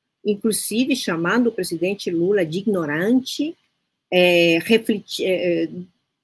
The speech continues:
disseminando algumas ideias absurdas em relação à posição da, da, da presidência brasileira. Lamentavelmente, alguns colunistas de opinião no Brasil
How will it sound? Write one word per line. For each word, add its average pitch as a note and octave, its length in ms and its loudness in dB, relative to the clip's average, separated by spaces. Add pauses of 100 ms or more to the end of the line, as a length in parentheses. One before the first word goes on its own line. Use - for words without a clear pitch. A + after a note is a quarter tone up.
(140)
disseminando A3+ 1300 4
algumas F3+ 440 -4
ideias F#3+ 380 -2
absurdas F#3+ 800 -2
em E3+ 60 -8
relação E3 580 -6
à E3 80 -8
posição G3+ 800 -4
da, D3+ 420 -6
da, C#3+ 460 -12
da D#3 120 -6
presidência D#3 580 -6
brasileira. D3+ 540 -4 (280)
Lamentavelmente, F3 1000 2
alguns F3 280 -2
colunistas F3+ 680 2
de D#3 80 0
opinião E3 360 -2
no E3 80 0
Brasil D#3 280 -2